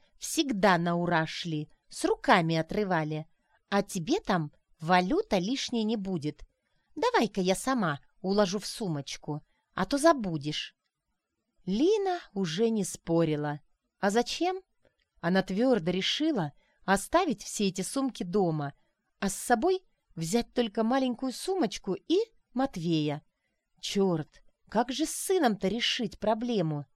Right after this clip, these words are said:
«А Матвея вы куда подевали?» спросила она у родителей. Всю последнюю неделю мальчишка жил у бабушки с дедом.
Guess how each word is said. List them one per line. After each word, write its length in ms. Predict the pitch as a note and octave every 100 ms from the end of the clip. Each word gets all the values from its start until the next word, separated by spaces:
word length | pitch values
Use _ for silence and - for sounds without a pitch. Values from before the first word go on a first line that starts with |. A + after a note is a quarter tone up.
| _ _ _ _ _ _ _ _ -
«А 100 | A#3+
Матвея 580 | D4+ F4 D4+ C#4+ F#3
вы 100 | D#3
куда 260 | G#3+ E4 G4+
подевали?» 680 | - F3 F3+ F3 D#3 D3+ - _ _ _
спросила 640 | - - E3+ F3 - F3 F3
она 220 | E3 A3+
у 80 | F#3
родителей. 720 | F3+ D#3 D3+ - D3+ C#3+ _ _ _ _ _
Всю 220 | - A#3+
последнюю 580 | G3+ A3 B3+ B3+ G#3 A3+
неделю 520 | A3+ G3+ F4 C4+ D3 - _ -
мальчишка 600 | F3 G3 - D#4 - B3
жил 220 | G#3+ C#4+
у 40 |
бабушки 460 | D4+ B3+ D3+ - F#3
с 100 | D#3
дедом. 440 | D#3 D#3+ D3 C#3+